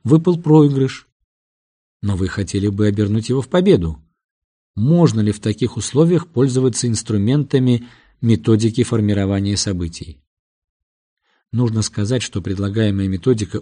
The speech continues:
очень эффективно работает при формировании событий,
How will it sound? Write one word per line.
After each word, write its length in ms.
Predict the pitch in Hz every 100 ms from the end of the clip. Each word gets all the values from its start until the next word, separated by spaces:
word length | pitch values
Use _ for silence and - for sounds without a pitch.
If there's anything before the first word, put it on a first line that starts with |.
| -
очень 280 | 127 120 -
эффективно 520 | - 104 - 135 113
работает 520 | 104 101 120 117 104
при 300 | - 107 101 - _
формировании 680 | _ 113 107 107 107 110 104
событий, 600 | 98 107 101 123 127 120